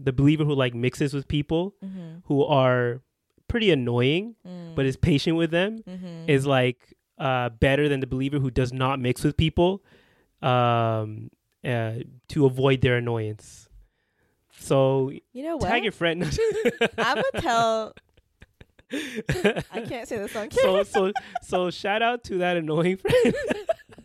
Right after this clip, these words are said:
Speaker 1: I'll just say, you know, you, technically that annoying friend is getting you, is, is, is helping you be rewarded by Allah for your patience with them.
Speaker 2: Well, it's not always a friend. Sometimes you don't have a choice but to be around these people.
Speaker 1: Exactly. So just realize that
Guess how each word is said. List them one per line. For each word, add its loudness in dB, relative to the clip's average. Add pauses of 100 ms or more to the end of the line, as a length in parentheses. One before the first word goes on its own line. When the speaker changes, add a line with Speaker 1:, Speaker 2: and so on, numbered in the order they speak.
(1200)
Speaker 1:
I'll 2
just -10
say, 2
you 2
know, -2 (400)
you, -10 (160)
technically -2
that 2
annoying -2
friend -4
is -6
getting 2
you, -2
is, -2
is, -2
is -8
helping 0
you -2 (320)
be 0
rewarded 2
by 0
Allah -4 (120)
for 2
your 6
patience -2
with 0
them. -6 (200)
Speaker 2:
Well, 2
it's -14
not -6
always 0
a -6
friend. -8
Sometimes -6
you -2
don't -2
have 2
a -2
choice 0
but -4
to -10
be -6
around -4
these -12
people. -12
Speaker 1:
Exactly. 0
So -14
just -4
realize 0
that -4